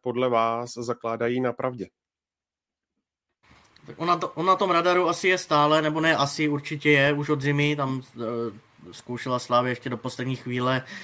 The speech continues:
Speaker 2: eh, nějak Baník přesvědčit, protože tehdy ještě neměla Daniela Fidl z Mladé Boleslavi, ale vzhledem k tomu, že Michal Krmenčík, eh, v Edenu končí, tak věřím, že typologicky ú-,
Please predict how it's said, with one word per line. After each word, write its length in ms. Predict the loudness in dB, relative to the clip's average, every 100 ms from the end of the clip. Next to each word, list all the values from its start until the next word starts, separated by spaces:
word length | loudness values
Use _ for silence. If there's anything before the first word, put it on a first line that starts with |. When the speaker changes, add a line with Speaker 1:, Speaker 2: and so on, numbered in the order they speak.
| -18 -10
Speaker 2:
eh, 360 | -4 -2 0 0
nějak 320 | -2 -2 -4
Baník 300 | -4 -4 -6
přesvědčit, 500 | -6 -6 -6 -8 -10
protože 380 | -12 -8 -6 -6
tehdy 280 | -8 -6 -2
ještě 240 | -4 -4
neměla 340 | -4 -2 0 0
Daniela 380 | 0 0 -2 -2
Fidl 240 | -4 -6
z 40 |
Mladé 240 | -4 -2 -2
Boleslavi, 640 | -2 -2 -2 -2 0 -2 -6 -18 -18 -2
ale 220 | 0 0
vzhledem 260 | -2 -2 -2
k 40 |
tomu, 200 | -4 -2
že 80 | -2
Michal 360 | -4 -2 -4 -4
Krmenčík, 600 | -4 -2 -4 -6 -6 -2
eh, 220 | -2 -2
v 80 | -2
Edenu 280 | -2 -4
končí, 500 | -2 -4 -4 -4 -6
tak 260 | -2 -4 -4
věřím, 420 | -2 0 0 0
že 220 | 0 0 -2 -14 _
typologicky 720 | -8 -4 -2 -2 -2 -4 -4 -4
ú-, 160 | -4